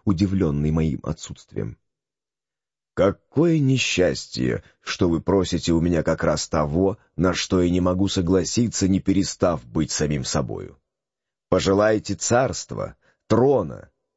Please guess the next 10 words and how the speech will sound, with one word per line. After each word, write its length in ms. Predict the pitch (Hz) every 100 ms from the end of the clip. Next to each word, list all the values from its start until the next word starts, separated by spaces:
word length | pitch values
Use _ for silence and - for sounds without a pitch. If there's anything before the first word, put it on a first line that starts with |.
| -
может 320 | 82 87 82
быть, 360 | 78 104 98 - _ _
еще 520 | - 101 - - 107 104
я 220 | 104 104
в 80 | -
состоянии 760 | 104 - 107 110 165 123 95
буду 320 | 80 87 85 78
вам 260 | 80 67 -
это 240 | 76 -
дать. 480 | 69 62 50 - -